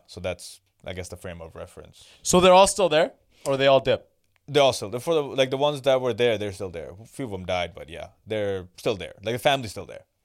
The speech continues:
Speaker 2: You're like, "You happy you asked about this,
Speaker 1: <laughs>
Speaker 2: bitch?"
Speaker 1: No, it's all good. I don't care. Whatever.
Speaker 2: Dude, actually, what's crazy is I actually
Speaker 1: Yeah.
Speaker 2: just found out my aunt died of covid, like,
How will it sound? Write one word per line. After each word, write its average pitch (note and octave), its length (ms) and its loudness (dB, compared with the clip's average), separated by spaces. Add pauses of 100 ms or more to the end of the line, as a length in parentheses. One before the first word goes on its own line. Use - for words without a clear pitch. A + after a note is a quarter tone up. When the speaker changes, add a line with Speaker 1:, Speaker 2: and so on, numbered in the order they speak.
Speaker 2:
You're A#2+ 140 -6
like, G2 240 -2 (760)
"You A#2 220 2
happy A2+ 260 2
you A2 80 2
asked G#2+ 240 -2
about C#3 220 -4
this, A3+ 220 -4 (180)
Speaker 1:
<laughs> - 200 -10
Speaker 2:
bitch?" E3 380 0 (400)
Speaker 1:
No, F3 100 2
it's F3 100 0
all A#2+ 140 4
good. F#2+ 180 -6
I A2 100 0
don't G2+ 120 -10
care. D2 180 -18 (140)
Whatever. - 300 -20 (800)
Speaker 2:
Dude, D#3 220 4
actually, C#3 320 2
what's A#2+ 120 -8
crazy C#3 320 -6
is A#2 60 -6
I A2 100 0
actually A#2 200 -6
Speaker 1:
Yeah. G#2+ 40 -20
Speaker 2:
just A#2 140 -14
found B2 200 -2
out B2 100 -4
my G#2+ 120 -6
aunt A#2+ 240 -10
died F#2+ 180 -8
of F#2 100 -18
covid, G2 340 -6
like, F2 260 -12